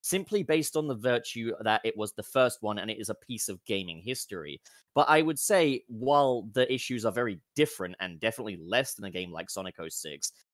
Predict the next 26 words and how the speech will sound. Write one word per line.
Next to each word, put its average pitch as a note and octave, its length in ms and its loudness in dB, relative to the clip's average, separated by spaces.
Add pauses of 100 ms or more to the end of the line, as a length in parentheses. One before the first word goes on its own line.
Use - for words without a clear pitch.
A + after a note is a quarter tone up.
(120)
there's D#3 200 4
a E3+ 40 2
lot D#3+ 240 2
of F3 120 2 (120)
issues G#2 560 -4
that G2 240 0 (120)
gamers A2+ 420 -2
are G#2 120 2
willing G2+ 320 -6
to G2 100 -12
look F#2 320 -8
past F2+ 300 -4
when G2 120 -6
it - 120 -10
comes E2 340 -12
to G#2 120 -14
the F2 100 -10
first - 560 -6
Sonic. D#2 340 -8 (720)
Issues E3 360 2
that D3+ 200 8
really C#3 360 4
do B2+ 280 -2
hinder G#2 280 -6
the E2+ 80 -8
fun. C2+ 360 -10